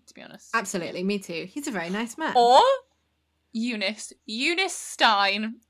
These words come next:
Speaker 1: I love her. She's
Speaker 2: Yes,
Speaker 1: one of my
Speaker 2: she
Speaker 1: favourite
Speaker 2: is great.
Speaker 1: characters.
Speaker 2: I love her.
Speaker 1: She's Frankenstein's wife.
Speaker 2: Yes,
Speaker 1: And she
Speaker 2: and
Speaker 1: has
Speaker 2: they're
Speaker 1: the
Speaker 2: so cute.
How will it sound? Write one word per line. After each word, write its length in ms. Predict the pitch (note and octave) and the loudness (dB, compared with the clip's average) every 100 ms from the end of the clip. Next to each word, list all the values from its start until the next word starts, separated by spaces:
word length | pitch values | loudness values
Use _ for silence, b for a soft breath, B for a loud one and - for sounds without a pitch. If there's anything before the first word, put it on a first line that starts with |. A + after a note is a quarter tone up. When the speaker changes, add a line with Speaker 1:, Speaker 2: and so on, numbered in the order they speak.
| - | 8
Speaker 1:
I 260 | C#4+ C#4 | 10 10
love 460 | A#3 G#3 A#3+ D4 - | 2 2 6 6 4
her. 460 | G#3+ F#3+ G3 A#3+ C#4+ - | 0 2 2 0 -4 -10
She's 140 | - | 4
Speaker 2:
Yes, 180 | G4 F#4+ | 6 8
Speaker 1:
one 80 | G#3+ | 4
of 60 | A3+ | 2
my 100 | D#4 | 2
Speaker 2:
she 160 | - | 4
Speaker 1:
favourite 240 | F#4+ F4+ E4+ | 6 6 4
Speaker 2:
is 80 | |
great. 100 | F#4 G#4+ | 4 6
Speaker 1:
characters. 580 | F4 E4 B3 D4+ - - | 8 8 6 0 -8 -2
Speaker 2:
I 100 | C4+ C#4+ | 2 4
love 300 | D4 D4+ D4 | 6 4 4
her. 180 | C4 A#3 | 4 4
Speaker 1:
She's 120 | - | 6
Frankenstein's 720 | E4 F#4 G#4+ - G#4+ G4+ G4 | 6 4 2 -2 2 2 0
wife. 580 | F4 F#4 A#4 B4+ G#4+ - | 2 6 8 6 0 -8
Speaker 2:
Yes, 220 | G#3 G3+ F#3 | 0 2 2
Speaker 1:
And 80 | |
she 100 | - D4+ | 0 0
Speaker 2:
and 60 | |
Speaker 1:
has 80 | A3 | 2
Speaker 2:
they're 100 | A3+ | 4
Speaker 1:
the 60 | - | 2
Speaker 2:
so 200 | A3 | -2
cute. 40 | G3 | -2